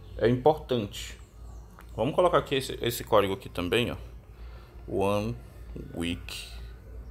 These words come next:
One Week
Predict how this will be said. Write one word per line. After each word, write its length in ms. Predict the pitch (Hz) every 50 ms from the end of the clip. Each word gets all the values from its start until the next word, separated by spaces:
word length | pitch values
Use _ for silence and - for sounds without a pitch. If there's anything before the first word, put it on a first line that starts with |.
| - - - - - - - - - - - - - - - - - - - - - - 50 - - - - - - - - - - - - - - -
One 320 | - 95 85 95 104 107 104
Week 460 | 95 90 95 120 - - - -